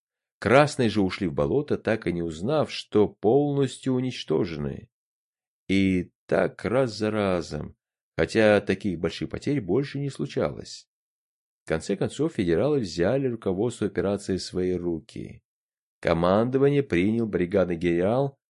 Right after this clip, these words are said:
Уильям Харни, имеющий опыт войны в болотах. И по его приказу через весь полуостров протянулась линия блокпостов, рассекающих территорию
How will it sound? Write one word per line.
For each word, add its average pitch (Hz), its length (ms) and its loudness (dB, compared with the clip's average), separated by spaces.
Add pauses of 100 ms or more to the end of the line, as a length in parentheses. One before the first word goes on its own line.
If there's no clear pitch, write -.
(140)
Уильям 95 560 2
Харни, 82 800 -4 (640)
имеющий 165 680 2
опыт 202 400 0
войны 135 380 2
в 101 60 -2
болотах. 107 720 -2 (800)
И 92 180 4
по 107 120 -2
его 123 320 4
приказу 110 760 2
через 104 440 -2
весь 143 260 2
полуостров 143 840 0 (180)
протянулась 151 640 0
линия 160 440 0
блокпостов, 127 920 -2 (480)
рассекающих 87 1120 0
территорию 78 920 0